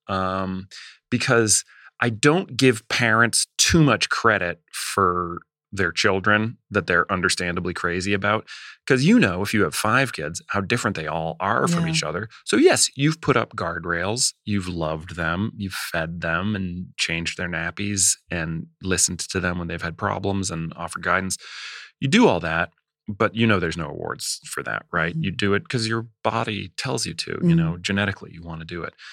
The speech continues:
Speaker 1: But there's no genetic thing saying, "Oh yeah, maintain your marriage." And, and so anytime my wife and <laughs> I have an anniversary, I'm like, "We did that.
Speaker 2: Mm.
Speaker 1: Nobody else did it." You know what I
Speaker 2: Mm.
Speaker 1: mean?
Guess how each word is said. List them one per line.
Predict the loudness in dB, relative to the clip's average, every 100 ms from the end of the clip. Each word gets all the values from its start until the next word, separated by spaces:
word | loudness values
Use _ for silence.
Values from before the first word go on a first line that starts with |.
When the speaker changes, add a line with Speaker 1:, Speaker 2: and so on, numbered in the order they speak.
| -18 -18 -4
Speaker 1:
But | 2
there's | 2 4
no | 2
genetic | 2 0 0 -2 -6 -12 _
thing | -2 0 0 0
saying, | 0 0 -2 -6 -10 -2
"Oh | 0
yeah, | 0 -4
maintain | -4 -6 -6 -6 -8 -8
your | -10
marriage." | -8 -2 0 0 -2 -8
And, | -8 -12 -8
and | -6 0
so | 4 4 2 -6 -16 -18 _ 0
anytime | 2 4 2
my | 2
wife | 0 0 0
and | 0
<laughs> |
I | 0 0 0
have | 0
an |
anniversary, | 0 -2 0 0 0 -4
I'm | -12 -16
like, | -18 -18 _ -8
"We | 2 2
did | 4 0 -2
that. | -8 -8 -10 -6
Speaker 2:
Mm. | 2 6 6 6 2 4
Speaker 1:
Nobody | 6 6 6 4 2 4 6 6 4
else | -4 -2 -2
did | -2 -6
it." | -6
You | 0 4
know | 6
what | 6
I | 2
Speaker 2:
Mm. |
Speaker 1:
mean? | 2 0